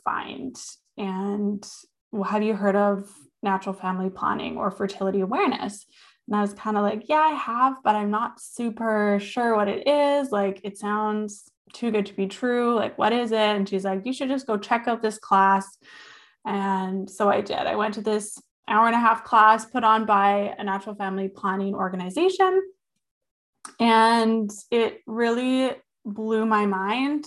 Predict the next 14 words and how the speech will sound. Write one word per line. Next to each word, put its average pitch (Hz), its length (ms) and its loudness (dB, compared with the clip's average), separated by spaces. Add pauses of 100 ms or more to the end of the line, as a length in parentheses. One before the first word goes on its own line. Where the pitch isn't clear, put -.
(100)
that 208 260 4
I, 196 280 -2
uh, 196 340 -2
that 196 160 -2
I 196 220 -4
ovulated 214 720 -2
every 214 260 -4
month 214 260 0
and 196 140 -4
that 185 100 0
I - 80 -4
could 196 180 -10
track - 340 -6
that, - 240 0